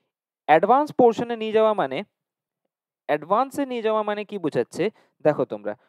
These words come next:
ফার্স্টে আমরা ডিসকাস করব টেন্সের ব্যাপারে। ওকে, ফার্স্ট ডিসকাশন চলবে আমাদের টেন্স, then এই টেন্সটাই হচ্ছে চলে যাবে কিসে? ন্যারেশনে। ন্যারেশন চেঞ্জ, অ্যাক্টিভ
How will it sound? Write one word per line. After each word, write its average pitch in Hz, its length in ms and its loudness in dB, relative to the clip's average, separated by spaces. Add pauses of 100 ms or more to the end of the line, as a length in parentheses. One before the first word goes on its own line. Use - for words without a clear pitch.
(200)
ফার্স্টে 254 380 4
আমরা 277 220 -2
ডিসকাস 220 360 -2
করব 170 180 2 (680)
টেন্সের 196 400 -2
ব্যাপারে। 220 280 4 (1000)
ওকে, 160 160 0 (420)
ফার্স্ট 262 240 8 (140)
ডিসকাশন 214 360 -2 (100)
চলবে 202 260 2
আমাদের 202 200 -4 (120)
টেন্স, 160 200 -4 (520)
then 220 160 2 (240)
এই 262 80 -2 (120)
টেন্সটাই 220 460 0
হচ্ছে 226 240 -4
চলে 190 220 2
যাবে 190 220 0
কিসে? 185 200 -4 (160)
ন্যারেশনে। 151 440 -2 (1120)
ন্যারেশন 190 360 -2 (100)
চেঞ্জ, 202 200 -4 (220)
অ্যাক্টিভ 151 280 -4